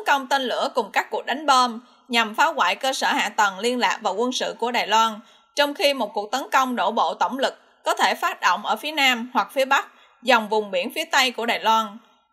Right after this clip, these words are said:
Báo cáo viết, Trung Quốc có thể tấn công tên lửa và không kích chính xác vào hệ thống phòng không, các căn cứ không quân, trạm radar, tên lửa, tài sản không gian và các cơ sở liên lạc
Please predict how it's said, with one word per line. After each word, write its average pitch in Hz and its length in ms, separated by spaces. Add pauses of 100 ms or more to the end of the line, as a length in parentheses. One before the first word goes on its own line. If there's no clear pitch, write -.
Báo 269 160
cáo 311 240
viết, 339 300 (300)
Trung 294 200
Quốc 339 180
có 349 120
thể 190 180
tấn 262 160 (100)
công 262 200
tên 254 200
lửa 190 360
và 220 180
không 254 280
kích 320 240 (340)
chính 359 200
xác 403 300
vào 220 140
hệ 202 140
thống 269 280
phòng 202 200
không, 247 340 (160)
các - 180
căn 277 160
cứ 277 260
không 254 240
quân, 247 400
trạm 202 220
radar, 240 500 (160)
tên 262 240
lửa, 202 280 (140)
tài - 180
sản 190 240
không 240 240
gian 233 340 (100)
và 226 200
các 294 240
cơ 294 140
sở 220 180
liên 269 200
lạc 190 280